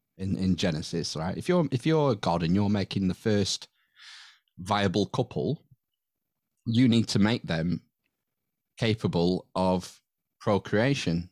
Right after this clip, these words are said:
So their D N A has to have the umbilical cord for it to go into the next, the children.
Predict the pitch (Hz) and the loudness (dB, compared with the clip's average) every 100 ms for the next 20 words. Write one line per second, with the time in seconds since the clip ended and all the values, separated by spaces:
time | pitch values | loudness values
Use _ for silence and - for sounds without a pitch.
0 | _ - 101 95 110 104 101 104 98 107 | _ -4 -2 0 2 0 0 0 2 0
1 | 104 90 139 - - 95 80 - 90 85 | 0 0 -4 -4 -2 0 0 0 0 0
2 | 85 85 87 85 - 82 78 - 87 - | -2 -4 -6 -6 -2 -2 -2 -2 -4 -2
3 | 101 92 90 95 92 101 - - - _ | 0 0 0 -2 0 -2 -4 -8 -10 _
4 | - 113 123 135 98 | -12 -6 -2 -2 -2